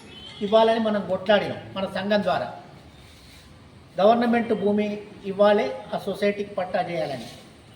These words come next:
గవర్నమెంట్ భూమి ఉన్నటువంటి చోట మన సంఘ నాయకులు ముందట పడ్డ కాడ మన సొసైటీకి భూములు అయినాయి. అయితే గవర్నమెంట్ భూమి లేని కాడ ఎట్లా అనేటువంటి ప్రశ్న వచ్చింది.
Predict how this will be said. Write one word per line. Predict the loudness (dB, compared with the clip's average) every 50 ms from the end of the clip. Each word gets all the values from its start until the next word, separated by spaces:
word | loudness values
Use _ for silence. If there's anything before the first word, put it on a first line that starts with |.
| 4
గవర్నమెంట్ | 4 4 6 4 2 2 4 2 2 2 0
భూమి | 0 0 0 0 0
ఉన్నటువంటి | 0 -2 -2 0 0 0 0 0 -2 -4 -4 -4 -2 0
చోట | 0 0 2 2 0 0 0 -4 -8 -12 -14 -16 -16 -16 -8 0
మన | 2 4 4 4
సంఘ | 2 2 0 2 2
నాయకులు | 2 4 4 4 4 4 2 0 0
ముందట | 0 0 2 2 4 4
పడ్డ | 6 4 4 4 2
కాడ | 0 0 0 2 4 4 4 2 0 -4 -8 -14 -16 -18 -20 -20 -20 -20 -16 -10 -6
మన | -4 -4
సొసైటీకి | -2 -2 -2 -2 2 2 2 2 2 0 -4 -4 -4 -6 -6 -8 -10 -14 -10 -4
భూములు | 0 0 0 2 2 0
అయినాయి. | 0 0 0 -2 -6 -10 -14 -18 -20 -20 -20 -20 -20 -20 -20 -20 -20 -20 -20 -20 -8 -2 0
అయితే | 0 0 2 2 2 2 2 0 -6 -12 -14 -16 -18 -8 0 2
గవర్నమెంట్ | 4 4 4 4 4 6 6 6 6 4 0 0
భూమి | 0 0 0 2 0
లేని | 2 4 6 6 6 6 4
కాడ | 2 2 2 2 2
ఎట్లా | 2 2 2 0 0 0 2 4
అనేటువంటి | 4 6 6 6 4 4 0 -2 -2 -4 -4 -4 -4 -4
ప్రశ్న | -2 0 0 0 0 -2 -6 -6 -6 -8 -6 -2 0
వచ్చింది. | 0 0 0 -2 -4 -4 -6